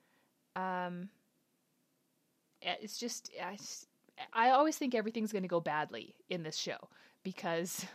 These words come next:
everything does seem to end up, things seem to end up worse even when people are helping. Also, aren't the Kusirabi keeping, taking a huge risk here, having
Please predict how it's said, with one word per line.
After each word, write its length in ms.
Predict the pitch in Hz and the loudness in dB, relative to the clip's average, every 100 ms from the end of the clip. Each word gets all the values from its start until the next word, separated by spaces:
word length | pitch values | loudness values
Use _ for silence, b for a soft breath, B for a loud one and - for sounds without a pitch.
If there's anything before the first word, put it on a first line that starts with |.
| B B B B B B _ _ _ _ _ _ _ _ _ | B B B B B B _ _ _ _ _ _ _ _ _
everything 400 | 214 214 277 294 | -2 0 2 2
does 220 | 254 254 254 | 6 4 4
seem 240 | 240 220 | 2 2
to 160 | 233 208 | 0 0
end 120 | 208 | 0
up, 120 | 202 - 214 - | 0 -6 -10 0
things 220 | 370 427 | 2 2
seem 180 | - 339 | 0 2
to 80 | 277 | 2
end 140 | 262 | 4
up 120 | 220 | 0
worse 560 | 175 170 175 202 - - _ - | 2 2 2 0 -6 -10 _ -2
even 220 | 240 277 | 0 4
when 140 | 262 | 4
people 520 | 226 220 208 196 196 - | 4 0 0 0 0 0
are 120 | 175 | -2
helping. 520 | 165 143 - - - - _ _ _ _ - B B B | -2 -4 -4 -12 -14 -20 _ _ _ _ -20 B B B
Also, 220 | 330 - 415 403 b b | -8 -2 -2 -2 b b
aren't 140 | 302 370 | -2 0
the 80 | 392 | 0
Kusirabi 520 | 330 320 254 226 233 | 0 0 0 0 -4
keeping, 320 | 202 190 190 | -4 -6 -8
taking 320 | - 190 202 190 | -8 -6 -4 -4
a 140 | 165 | -8
huge 340 | - 202 214 | -4 -4 -4
risk 240 | 175 185 - | -4 -6 -4
here, 300 | 226 226 233 | -2 -2 -4
having 280 | - 202 185 | -2 -2 0